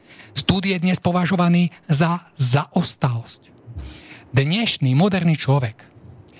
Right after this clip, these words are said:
je predsa človekom bez akejkoľvek prudérie a bigotnosti. Dnešný moderný človek je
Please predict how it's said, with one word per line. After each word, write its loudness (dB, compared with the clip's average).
je 2
predsa -2
človekom 0
bez -2
akejkoľvek 0
prudérie 2
a 0
bigotnosti. -2
Dnešný 2
moderný 2
človek 0
je 2